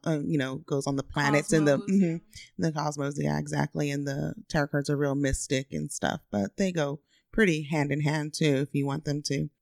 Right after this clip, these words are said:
Speaker 1: Yeah, no, um, I have her do the cards. I'll let her, um,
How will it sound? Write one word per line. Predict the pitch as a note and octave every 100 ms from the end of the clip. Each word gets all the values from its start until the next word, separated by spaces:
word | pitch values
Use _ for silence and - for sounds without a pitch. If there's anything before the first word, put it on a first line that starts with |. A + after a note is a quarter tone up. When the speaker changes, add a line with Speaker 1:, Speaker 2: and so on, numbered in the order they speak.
| -
Speaker 1:
Yeah, | C4 B3
no, | A#3 A#3+ - -
um, | F3 D#3 D#3+ -
I |
have | F3 E3
her | E3+ D#3+ E3+ - _
do | E3+ E3
the | F3+
cards. | F#3 D#3 D3+ E3+ F3+ - _ _
I'll | E3+
let | D#3 D#3
her, | D#3+ D3+ D3+ - -
um, | D3+ C#3+ D3 D3+